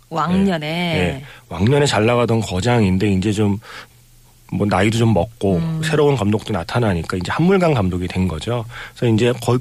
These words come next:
Speaker 2: 근 십 년 동안 작품 하나 못 찍고
Speaker 1: 아이코.
Speaker 2: 그냥 작품은 너무 찍고 싶지만 작품을 찍을 수 있는 기회를 주-, 그 사람들이 주지 않아서
Speaker 1: 음.
Speaker 2: 늘 그러고 있는 사람이에요. 근데 어느 날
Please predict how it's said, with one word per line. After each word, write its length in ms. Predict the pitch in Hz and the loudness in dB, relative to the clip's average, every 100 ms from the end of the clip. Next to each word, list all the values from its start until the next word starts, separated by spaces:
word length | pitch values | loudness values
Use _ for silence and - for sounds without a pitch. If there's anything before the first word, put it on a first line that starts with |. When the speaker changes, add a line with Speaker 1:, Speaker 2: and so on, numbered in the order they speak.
| 120 | -4
Speaker 2:
근 240 | - 135 147 | -2 2 2
십 160 | - | 2
년 240 | 180 190 196 | 2 2 2
동안 260 | 147 135 | 0 0
작품 320 | 131 - 147 | 0 -4 0
하나 160 | 135 131 | 2 2
못 220 | 107 90 | 0 -4
찍고 720 | - 117 - 101 104 120 85 - | -8 -10 -8 -4 -2 -2 -4 -8
Speaker 1:
아이코. 400 | 160 170 - 175 | -8 -8 -8 -4
Speaker 2:
그냥 380 | 127 135 151 147 - | 0 0 -2 -8 -12
작품은 400 | - - - 147 | -8 -4 0 2
너무 240 | 135 127 143 | 4 2 2
찍고 240 | - 147 | 0 -2
싶지만 300 | - - 131 | -2 -2 -2
작품을 400 | 113 - 131 127 | -2 -2 0 0
찍을 300 | 127 156 160 | 0 0 0
수 100 | 147 | 0
있는 140 | 127 123 | 0 0
기회를 500 | - 104 120 123 117 - - - 123 120 | 0 0 2 2 0 -6 -18 -8 -4 -4
주-, 100 | - - - | -6 -18 -14
그 140 | - | -10
사람들이 300 | - 147 143 | -4 -2 -2
주지 240 | 135 95 135 | -2 0 2
않아서 580 | 104 85 87 123 131 92 | 2 0 0 0 2 0
Speaker 1:
음. 160 | 80 - | -4 -2
Speaker 2:
늘 220 | 143 170 | 0 2
그러고 280 | 123 131 131 | 0 0 2
있는 180 | 110 | 0
사람이에요. 540 | 107 135 151 135 87 82 | -2 0 0 0 -2 -4
근데 240 | 107 113 | -2 0
어느 200 | 117 90 | 2 0
날 280 | 90 139 196 | 2 2 0